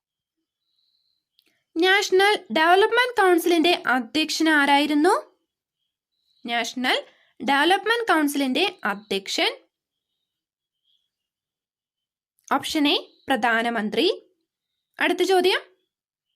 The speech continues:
ഒന്നാം പഞ്ചവത്സര പദ്ധതി ആരംഭിച്ച വർഷം? ഒന്നാം പഞ്ചവത്സര പദ്ധതി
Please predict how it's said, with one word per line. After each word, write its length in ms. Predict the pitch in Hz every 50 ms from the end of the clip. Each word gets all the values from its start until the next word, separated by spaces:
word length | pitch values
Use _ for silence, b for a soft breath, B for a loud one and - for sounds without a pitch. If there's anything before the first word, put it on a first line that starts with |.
| _ _ _ _ _ _ _ _ _ _ _ _ _ _ _ _ _ _ _ _ _ _ _ _ _ _ _ _ _ _ _ - _ _ _ - 330 359
ഒന്നാം 340 | 370 370 381 415 440 494 508 508
പഞ്ചവത്സര 520 | 494 466 440 392 427 415 415 381 381 403 427 440
പദ്ധതി 320 | 415 370 370 359 359 370 403 - - - 277 277
ആരംഭിച്ച 500 | 277 285 311 302 269 262 254 254 - 370 427 453
വർഷം? 360 | 453 349 - - - 226 180 - - _ _ _ _ _ _ _ _ _ _ _ _ _ _ _ _ _ _ _ -
ഒന്നാം 480 | - 262 254 254 247 262 269 285 302 392 466 - _ _ _ -
പഞ്ചവത്സര 720 | 311 294 285 277 285 320 311 302 285 294 285 - 285 285 285 277
പദ്ധതി 380 | 262 240 - 220 214 220 311